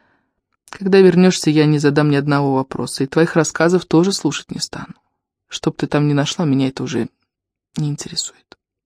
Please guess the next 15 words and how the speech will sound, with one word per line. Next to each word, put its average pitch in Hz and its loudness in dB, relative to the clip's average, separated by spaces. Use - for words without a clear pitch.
У 180 0
подъезда 226 6
стояло 214 6
такси, - 2
готовое 151 4
отвезти 147 0
меня 160 4
в 151 2
аэропорт. 151 0
Утро 165 4
вновь 151 2
было 156 2
холодным 139 0
и 139 -4
ясным. 120 -10